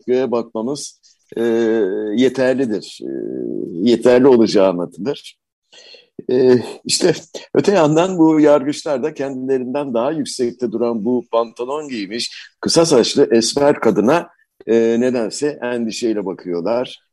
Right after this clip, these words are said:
Peki kimdir bu kadın? Tabii ki Doktor Canan Kaftancıoğlu. E, Nuray Çiftçi,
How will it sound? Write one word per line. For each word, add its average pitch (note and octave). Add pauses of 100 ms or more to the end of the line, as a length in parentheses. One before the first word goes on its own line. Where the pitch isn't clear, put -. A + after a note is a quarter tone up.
Peki B2
kimdir A#2
bu F#2+
kadın? D3+ (460)
Tabii F3+
ki C3
Doktor A#2
Canan G#2
Kaftancıoğlu. F#2+ (720)
E, G#2 (520)
Nuray A#2+
Çiftçi, B2